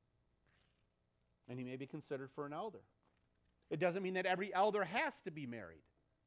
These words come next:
Paul himself was single as far as we know and can tell from what's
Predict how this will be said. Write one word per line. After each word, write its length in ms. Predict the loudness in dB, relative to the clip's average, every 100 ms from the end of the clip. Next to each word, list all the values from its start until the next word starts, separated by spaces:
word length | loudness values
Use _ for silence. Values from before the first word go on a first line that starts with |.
| _ _ _ _ _ _ _ _ _ _ -4
Paul 300 | 4 6 6
himself 720 | 2 -4 -6 -2 2 2 0 -8 _ _ _ _ _ _ _ _ _
was 200 | -2 -2
single 400 | 0 0 0 0
as 160 | -2 0
far 280 | 4 6 6
as 100 | 0
we 140 | -2
know 400 | 0 2 0 -2 -12 _ _ -6
and 120 | -4
can 180 | -2 -4
tell 320 | -2 0 0
from 240 | 0 -2 2
what's 260 | 2 0